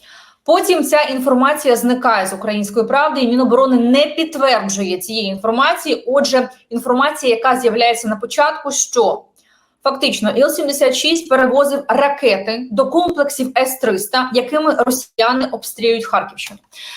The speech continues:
На відео, яке ми бачимо просто зараз, є шматки, які фактично схожі на ракети, які відділяються від літака, коли він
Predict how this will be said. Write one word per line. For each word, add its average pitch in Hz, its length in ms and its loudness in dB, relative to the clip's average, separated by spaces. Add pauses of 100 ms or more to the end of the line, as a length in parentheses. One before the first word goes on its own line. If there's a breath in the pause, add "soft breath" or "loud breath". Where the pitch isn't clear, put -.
(140 loud breath)
На 294 160 4
відео, 285 300 2
яке 277 240 0
ми 269 100 4
бачимо 254 420 2
просто 254 320 2
зараз, 320 460 2
є 262 300 2
шматки, 254 500 0
які 254 300 0
фактично 226 540 -4
схожі 226 360 -2
на 214 120 2
ракети, 294 600 2 (180 loud breath)
які 220 260 -2
відділяються 214 840 2
від 202 220 -4
літака, 220 520 0
коли 220 280 0
він 220 320 0